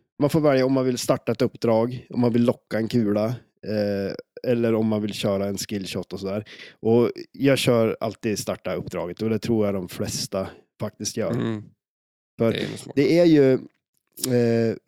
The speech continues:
Speaker 1: fem uppdrag på spelet. Eh, och, eh, de ger ju bra poäng. Eh, men lite som jag pr-, pratade om förut, det är ju, de är ju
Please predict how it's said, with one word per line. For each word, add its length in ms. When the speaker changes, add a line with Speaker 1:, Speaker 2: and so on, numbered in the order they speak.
Speaker 1:
fem 320
uppdrag 540
på 80
spelet. 420
Eh, 480
och, 440
eh, 180
de 420
ger 180
ju 100
bra 180
poäng. 380
Eh, 180
men 120
lite 220
som 100
jag 100
pr-, 140
pratade 260
om 60
förut, 320
det 80
är 40
ju, 100
de 340
är 40
ju 220